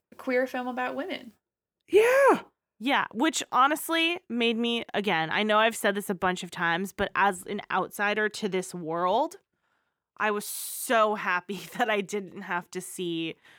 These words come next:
Speaker 3: one or both of these people be hurt for loving each other. <laughs>
Speaker 2: Same. Same.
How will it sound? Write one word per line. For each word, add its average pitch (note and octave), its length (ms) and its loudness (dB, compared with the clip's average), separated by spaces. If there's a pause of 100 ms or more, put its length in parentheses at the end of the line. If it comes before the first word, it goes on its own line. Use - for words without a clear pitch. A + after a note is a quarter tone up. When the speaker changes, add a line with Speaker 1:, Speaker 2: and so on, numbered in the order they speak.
(560)
Speaker 3:
one G3 440 -2
or F#3 100 0
both F#3 300 -2
of F3+ 100 -6
these F3 200 -4
people F#3 400 -6
be F3 160 -6
hurt E3+ 480 -6
for E3 160 -8
loving C#3+ 280 -12
each - 200 -12
other. C#3+ 340 -4
<laughs> - 20 -10
Speaker 2:
Same. G3 440 2 (420)
Same. G#3 340 2